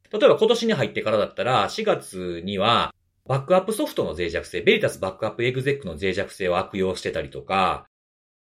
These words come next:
あとは他のグループがあんまりやってないというか、こういうネットワーク侵入型のランサムギャングはあまりやってないかなっていう印象を受けてるもので言うと、七月にマルバタイジング、広告を通じて、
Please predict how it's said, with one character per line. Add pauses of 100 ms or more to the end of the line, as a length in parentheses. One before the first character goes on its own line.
(140)
あ
と
は
他
の
グ
ル
ー
プ
が
あ
ん
ま
り
や
っ
て
な
い
と
い
う
か、
こ
う
い
う
ネ
ッ
ト
ワ
ー
ク
侵
入
型
の (400)
ラ
ン
サ
ム
ギ
ャ
ン
グ
は
あ
ま
り
や
っ
て
な
い
か
な
っ
て
い
う
印
象
を
受
け
て
る
も
の
で
言
う
と、
七
月
に
マ
ル
バ
タ
イ
ジ
ン
グ、
広
告
を
通
じ
て、